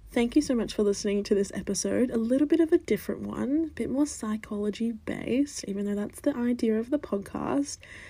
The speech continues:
Delving into the mind, delving into social relationships, all in a day's work. I found it really interesting to think about these things, think about how I could apply it to my own life,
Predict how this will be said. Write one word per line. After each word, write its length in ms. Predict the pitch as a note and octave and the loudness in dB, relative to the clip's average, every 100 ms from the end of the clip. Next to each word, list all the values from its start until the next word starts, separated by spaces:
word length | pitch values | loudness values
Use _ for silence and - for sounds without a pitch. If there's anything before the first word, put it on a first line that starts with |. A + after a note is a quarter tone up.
| - - | -20 -4
Delving 320 | - G#3 G3+ G#3 | 2 2 2 -4
into 200 | G3 - | -6 -6
the 80 | |
mind, 580 | G#3 A3+ D#4 D#4 D4+ C#4+ | -4 0 2 6 6 6
delving 260 | A3 G#3 G3+ | 4 0 -2
into 180 | G3 G#3 | -4 -2
social 380 | - A3 A3+ | 0 0 2
relationships, 720 | G#3+ G#3 G#3+ G#3+ G#3+ G#3+ G#3 - | 0 2 0 -2 0 -2 -2 -6
all 300 | - A#3 A#3 | 2 4 6
in 100 | A3+ | 4
a 40 | A3 | 2
day's 280 | A3 G#3+ G#3+ | 2 2 2
work. 340 | G#3 G#3 - - - - - - | 0 0 -4 -14 -20 -20 -20 2
I 180 | A3 A#3 | 4 4
found 280 | A3+ G#3+ | 2 0
it 80 | - | 2
really 200 | A3 G#3+ | 4 4
interesting 600 | G#3 G#3 G#3+ - G3 G#3 | 2 0 -2 2 2 0
to 120 | - | -6
think 280 | G#3 - A#3+ | -2 0 2
about 240 | A3+ G#3+ - | 2 2 0
these 200 | G#3 - | -2 0
things, 360 | G#3 G3+ G3 | -2 -2 -2
think 120 | G#3 | -4
about 220 | G3 G#3 G3 | -2 -2 -2
how 200 | G3+ G3+ | -2 0
I 80 | |
could 140 | G3+ - | 0 0
apply 360 | - - G2+ | -2 -2 -2
it 200 | - - - | -2 -4 -6
to 120 | G3+ | -4
my 160 | - - | -4 2
own 240 | A3+ C4+ | 2 4
life, 420 | B3 A3+ A3 A3 | 4 4 2 0